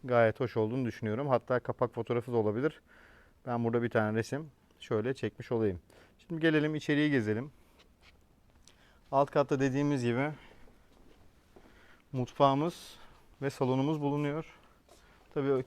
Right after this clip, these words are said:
buraya özel yapılmış saklama alanları da mevcut. Gördüğünüz gibi Franke marka ankastre takım kullanılmış. Set üstü ocak, davlumbaz. Bulaşık makinesi arçelik. Bir de burada buzdolabı var. Bu da arçelik.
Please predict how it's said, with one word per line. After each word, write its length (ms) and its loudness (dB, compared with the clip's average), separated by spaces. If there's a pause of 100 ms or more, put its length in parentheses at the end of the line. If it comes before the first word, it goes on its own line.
(120)
buraya 240 4
özel 240 2
yapılmış 220 -4
saklama 440 0
alanları 380 -2
da 80 -4
mevcut. 480 -6 (580)
Gördüğünüz 340 2
gibi 140 2
Franke 420 0
marka 520 0 (300)
ankastre 640 -2
takım 320 -4
kullanılmış. 720 -2 (2000)
Set 280 -8
üstü 220 -10
ocak, 420 -6
davlumbaz. 680 0 (1200)
Bulaşık 300 -2
makinesi 520 -4
arçelik. 680 0 (960)
Bir 40 -8
de 120 -2
burada 220 -2
buzdolabı 420 0
var. 220 0
Bu 80 -6
da 100 0
arçelik. 580 -4